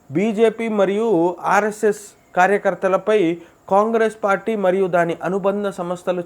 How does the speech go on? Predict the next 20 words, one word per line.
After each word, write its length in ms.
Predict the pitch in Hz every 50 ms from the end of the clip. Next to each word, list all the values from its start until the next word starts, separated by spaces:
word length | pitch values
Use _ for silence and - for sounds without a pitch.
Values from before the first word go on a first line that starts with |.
| -
చేసినటువంటి 1000 | 175 175 175 175 175 175 170 170 170 170 165 156 - 208 220 180 156 170 170 170 - - - - _ _ _ - -
పాశవిక 720 | - 233 247 262 247 - 277 254 233 247 240 247 240 226
దాడులు 520 | 175 151 180 180 202 202 202 208 202 196
కానీ 580 | 175 175 170 165 165 196 220 202 175 175 185 - - _ _ _ _ _ _ _ _ _ _ _ _ - - 175
చాలా 280 | 170 180 196 208 208
ఉన్నాయి. 340 | 202 196 196 190 196 190 175 - _ _ _ _ _ _ -
అలాంటి 480 | - 190 220 247 240 240 233 - 233 220
సిచ్యువేషన్స్ 760 | 214 214 202 - - 226 226 220 214 208 208 214 208 190 160
భారత్ 360 | 143 156 175 190 196 202 180
జోడో 340 | 160 170 185 185 185 180 175
యాత్రలో 420 | 170 165 165 165 - 175 175 170
ఎప్పుడూ 480 | 147 135 127 127 - - 180 180 196 196
రాలేదు. 500 | 185 190 190 190 190 185 180 165 170 170 - _ _ _ _ _ _ _ _ _ _ _ _ _ _ _ _ - -
ఆయన 200 | 135 135 131 127
హ్యాపీగా 560 | 143 135 131 - - - 214 233 220 226 233
ఆయన 180 | 220 220 214
పాదయాత్ర 580 | 208 214 208 190 190 180 202 196 190 185 - 196
పూర్తి 420 | 180 - 190 190 185 - 175 170
చేసుకున్నారు. 600 | 185 185 175 - - 185 180 180 175 175 170 165 - - - - _ _ - -
దారిలో 640 | 131 147 156 170 175 165 180 185 196 190 165 135 139